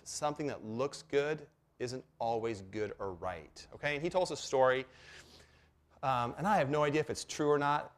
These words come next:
He said it was, so I don't know if the youth group guys like just tell us really cool stories or what, but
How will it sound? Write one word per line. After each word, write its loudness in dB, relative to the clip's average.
He -8
said 0
it 0
was, 4
so 4
I 2
don't -2
know 2
if -8
the -2
youth -2
group 0
guys 4
like 0
just -4
tell 0
us -6
really 0
cool 2
stories 6
or 4
what, 6
but 2